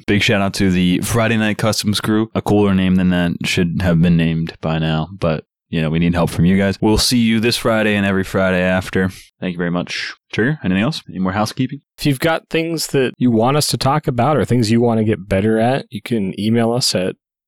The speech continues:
Speaker 2: winner podcast at gmail dot com. We check that regularly, but the best place,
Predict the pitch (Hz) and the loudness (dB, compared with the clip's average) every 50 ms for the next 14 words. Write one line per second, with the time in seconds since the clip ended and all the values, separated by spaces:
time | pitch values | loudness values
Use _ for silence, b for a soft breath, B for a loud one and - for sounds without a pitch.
0 | _ _ _ - 110 117 113 110 101 - 120 113 110 104 - - 123 113 113 - | _ _ _ -2 0 2 2 0 0 0 0 0 0 -2 -2 -4 -2 -2 -2 -2
1 | - - 90 85 - - 101 98 101 107 107 107 101 101 - 101 92 - - _ | -2 -4 -4 -2 -2 0 0 0 2 2 2 0 0 0 0 0 0 0 -4 _
2 | _ - - 104 107 131 185 240 - - _ _ - 98 - - - 139 110 - | _ -6 -2 0 0 0 0 -2 -4 -10 _ _ -10 -6 -6 -2 -2 -2 -4 -2
3 | _ 139 127 120 - - 110 110 117 123 135 131 127 135 135 135 135 135 135 139 | _ -2 -2 -2 -2 -2 0 2 2 2 2 2 2 2 2 2 2 0 0 0
4 | 160 180 - - 127 135 123 110 - - 135 123 139 127 - - - 131 120 117 | -2 -2 -2 0 0 0 0 0 0 -2 -2 0 0 -2 -2 -2 -2 0 0 0
5 | - - - - - | 0 0 -2 -4 -6